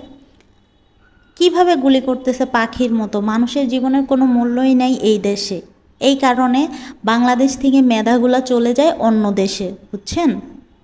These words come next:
কিন্তু বললেই তো আর সব মায়া ত্যাগ করে চলে যাওয়া যায় না, কারণ এটা আমাদের জন্মভূমি,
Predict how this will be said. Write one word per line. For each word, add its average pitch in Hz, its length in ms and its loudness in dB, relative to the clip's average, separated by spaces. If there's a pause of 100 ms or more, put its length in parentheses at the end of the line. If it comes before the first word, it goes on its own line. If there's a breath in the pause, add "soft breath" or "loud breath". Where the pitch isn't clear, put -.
(1400)
কিন্তু 254 280 -2
বললেই 240 540 2
তো 277 120 -2
আর 233 180 2
সব 226 320 0 (380)
মায়া 226 300 -2
ত্যাগ 269 320 -4
করে 254 240 0
চলে 220 320 -4
যাওয়া 208 260 -2
যায় 190 220 -2
না, 180 240 -10
কারণ 208 220 -6
এটা 220 320 -4
আমাদের 196 380 -4
জন্মভূমি, 190 840 -6